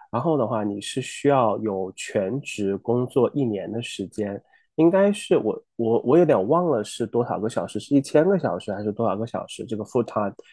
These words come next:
job 之后的话，你才能申请为他们的这个认证的会员。那认证会员之后的话，可能就相当于asha这个C C C S L P。然后在新西兰的话，你不需要参加这个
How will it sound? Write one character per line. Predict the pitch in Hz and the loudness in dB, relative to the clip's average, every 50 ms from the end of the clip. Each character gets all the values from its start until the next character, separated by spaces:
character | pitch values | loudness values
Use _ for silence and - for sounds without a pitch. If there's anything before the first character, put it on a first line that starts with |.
| _ _ _ _ | _ _ _ _
job | - 143 120 101 - | 2 2 2 2 0
之 | - - 110 | -2 -4 -2
后 | 110 - 135 117 | 2 2 2 2
的 | 92 95 | 2 0
话， | 101 104 95 92 | -2 -4 -4 -2
你 | 107 101 95 | -4 -4 -6
才 | - - - - - 104 | -6 -8 -8 -6 -4 -2
能 | 117 123 117 107 107 107 | 0 0 0 0 -2 -4
申 | - - - 135 123 127 131 | -4 -2 0 0 0 0 0
请 | 131 - - 98 92 | -2 -4 -4 -4 -2
为 | 90 87 90 | -4 -6 -6
他 | - - 110 110 | -6 -6 -4 -2
们 | 113 113 101 | -2 -2 -4
的 | 98 95 | -4 -6
这 | - 113 | -6 -4
个 | 104 101 | -4 -4
认 | 98 123 139 135 123 | 0 2 2 2 2
证 | 113 - 120 | 0 0 -2
的 | 107 92 | -2 -2
会 | 90 - 131 117 104 101 | -2 0 -2 -2 0 -4
员。 | 92 87 92 95 101 - _ _ _ _ _ _ _ - _ | -8 -8 -8 -10 -10 -14 _ _ _ _ _ _ _ -20 _
那 | _ 120 120 117 123 | _ -4 0 2 4
认 | 135 151 151 | 6 6 6
证 | 143 151 143 | 6 4 4
会 | 135 - 143 123 | 4 4 2 2
员 | 107 104 101 101 | 2 0 -4 -6
之 | 107 110 | -6 -4
后 | - 123 107 | -2 -2 -2
的 | 101 | -2
话， | 92 - 101 98 | -2 -4 -6 -6
可 | - - - - | -8 -10 -8 -6
能 | 104 98 | -6 -4
就 | 95 110 101 | -4 -4 -6
相 | - - 107 101 | -4 -4 -2 0
当 | 104 101 98 | 0 0 -2
于 | 95 95 - - | -2 -6 -8 -8
asha | - 104 107 110 - 101 101 - | -8 -8 -8 -6 -6 -8 -8 -6
这 | - 101 | -8 -6
个 | 98 95 | -6 -8
C | - - 110 | -8 -8 -10
C | 98 - 104 | -8 -8 -12
C | - - 104 | -6 -4 -4
S | - 101 101 - - | -4 -4 -8 -6 -6
L | 101 95 | -8 -8
P。 | - - 131 - - _ - - - - - | -2 -4 -4 -4 -4 _ -20 -18 -18 -16 -4
然 | - 117 | -2 -2
后 | 117 139 147 131 117 107 107 110 - | 2 2 2 2 2 0 -2 -6 -4
在 | _ - 147 | _ 2 2
新 | 135 - 151 156 | 4 6 6 6
西 | 160 | 6
兰 | 139 104 98 95 | 6 4 2 -2
的 | 101 | -2
话， | - 117 107 | -2 -2 -2
你 | 104 101 | -2 -6
不 | - _ 139 | -4 _ -4
需 | 139 - 170 | 0 2 4
要 | 165 151 123 | 4 4 2
参 | - - - 107 107 | 0 -4 -6 -6 -4
加 | 110 107 104 104 | -4 -4 -4 -6
这 | - - 107 98 | -4 -2 -4 -2
个 | 95 98 92 98 98 | -2 -4 -6 -6 -6